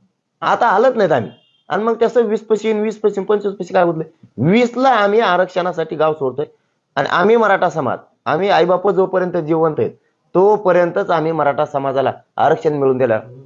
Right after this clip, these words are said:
मागं पश्चात आमच्या पोरांचे खूप हाल होऊ शकतात, जशा मागं सात आठ नऊ, अं, पिढ्या बरबाद झाल्यात. आयुष्याची समाजानं प्रॉपर्टी दिलेली, जमिनी दिलेल्या,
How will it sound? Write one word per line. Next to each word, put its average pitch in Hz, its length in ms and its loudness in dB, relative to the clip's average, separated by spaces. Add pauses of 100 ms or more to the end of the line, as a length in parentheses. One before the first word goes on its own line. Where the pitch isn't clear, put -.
मागं 160 400 2
पश्चात 160 480 -2
आमच्या 147 260 0
पोरांचे 131 460 -2
खूप 123 180 -6
हाल 123 180 0
होऊ 156 220 2
शकतात, - 360 -6 (800)
जशा 143 240 2
मागं 151 220 0
सात 143 200 -4
आठ 135 80 0
नऊ, 139 300 0
अं, 127 100 2
पिढ्या 131 240 0
बरबाद 120 300 0
झाल्यात. 98 240 -6 (560)
आयुष्याची 131 460 -6
समाजानं 127 420 0
प्रॉपर्टी 123 460 -2
दिलेली, 135 380 -8 (1200)
जमिनी 135 300 2
दिलेल्या, 135 360 2